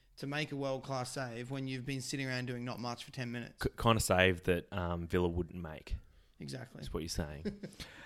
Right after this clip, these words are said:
Speaker 2: Um, but look, that does wrap up, uh, the games from last night.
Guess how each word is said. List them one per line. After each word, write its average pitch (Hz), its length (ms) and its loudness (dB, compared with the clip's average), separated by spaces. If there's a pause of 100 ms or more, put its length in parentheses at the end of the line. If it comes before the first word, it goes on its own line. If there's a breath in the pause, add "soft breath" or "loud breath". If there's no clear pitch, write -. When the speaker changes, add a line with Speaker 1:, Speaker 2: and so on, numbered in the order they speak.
(100)
Speaker 2:
Um, 104 460 8
but 123 80 12
look, 120 180 8
that 139 140 6
does 131 220 10
wrap 131 200 10
up, - 300 2
uh, 95 240 6
the 92 100 4
games 92 320 4
from 87 280 0
last 85 360 4
night. 92 540 4